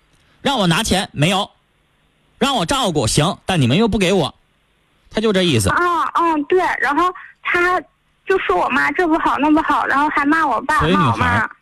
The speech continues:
Speaker 1: 你都能看懂，那是一小人。
Speaker 2: 那怎么办呢？我家想通过法律解决，但是也搜集不到什么就是确，确凿的证据。
Speaker 1: 你觉得这件事情用法律解决完了之后好吗？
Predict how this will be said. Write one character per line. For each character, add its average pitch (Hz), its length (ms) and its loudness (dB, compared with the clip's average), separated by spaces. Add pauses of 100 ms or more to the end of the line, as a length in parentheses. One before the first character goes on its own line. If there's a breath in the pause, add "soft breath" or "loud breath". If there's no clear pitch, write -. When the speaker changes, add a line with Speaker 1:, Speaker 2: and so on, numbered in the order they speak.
(160)
Speaker 1:
你 110 220 2
都 175 160 2
能 143 180 2
看 107 280 0
懂， 87 160 -2 (100)
那 143 140 2
是 127 120 0
一 110 120 2
小 - 320 -2
人。 80 320 -2 (720 loud breath)
Speaker 2:
那 415 80 2 (120)
怎 339 120 -2
么 247 140 -2
办 311 260 0
呢？ 294 100 2
我 247 140 0
家 320 200 -2
想 311 180 -2
通 302 180 0
过 339 180 2
法 269 160 0
律 302 160 0
解 285 180 0
决， 240 140 -2
但 320 200 -2
是 320 60 -2
也 277 220 0
搜 302 140 0
集 311 140 4
不 269 140 -6
到 311 200 0
什 302 100 -4
么 285 280 0
就 311 140 0
是 285 320 0 (440)
确， 330 320 -2
确 311 200 -2
凿 240 180 0
的 269 80 -2
证 302 280 0
据。 226 140 -2 (520 loud breath)
Speaker 1:
你 127 160 4
觉 104 280 0
得 143 120 2
这 143 140 2
件 127 160 4
事 123 160 2
情 123 140 4
用 120 120 4
法 92 180 -2
律 92 140 0
解 101 160 0
决 85 80 0
完 95 160 2
了 104 120 2
之 104 100 0
后 104 160 2
好 78 240 -2
吗？ 82 240 -2